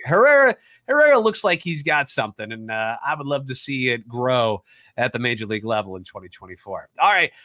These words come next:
How about a guy that some people might not even remember he was on the team, but, uh, left-handed <laughs> reliever John King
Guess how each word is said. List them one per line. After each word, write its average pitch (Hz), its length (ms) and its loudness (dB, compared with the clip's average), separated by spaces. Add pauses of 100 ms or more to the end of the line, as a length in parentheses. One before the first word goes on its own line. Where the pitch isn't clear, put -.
(120)
How 196 80 4
about 277 120 4
a 247 40 4
guy 202 340 4
that 175 300 4
some 247 160 0
people 214 220 -4
might 160 240 -2
not 151 200 -2
even 151 220 -4
remember 143 320 -4
he 139 120 0
was 123 160 -6
on 139 160 -2
the 110 80 -10
team, 143 480 -4
but, 135 280 2
uh, 127 440 4
left-handed 180 420 2
<laughs> - 0 -
reliever 170 500 2
John 165 380 0
King 160 360 -2